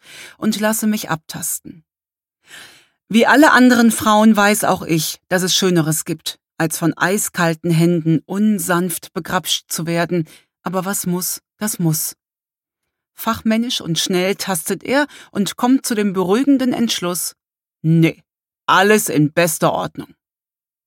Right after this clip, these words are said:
Das wäre der Moment gewesen, an dem ich hätte sagen können: „Danke, ich bin dann weg.“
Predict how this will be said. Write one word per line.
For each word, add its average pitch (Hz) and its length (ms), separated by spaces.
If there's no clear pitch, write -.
Das - 440
wäre 202 380
der 175 180
Moment 170 460
gewesen, 156 680
an 147 160
dem 147 260
ich - 240
hätte 214 220
sagen 170 380
können: 170 380
„Danke, 277 480
ich - 220
bin 214 200
dann 196 240
weg.“ 170 300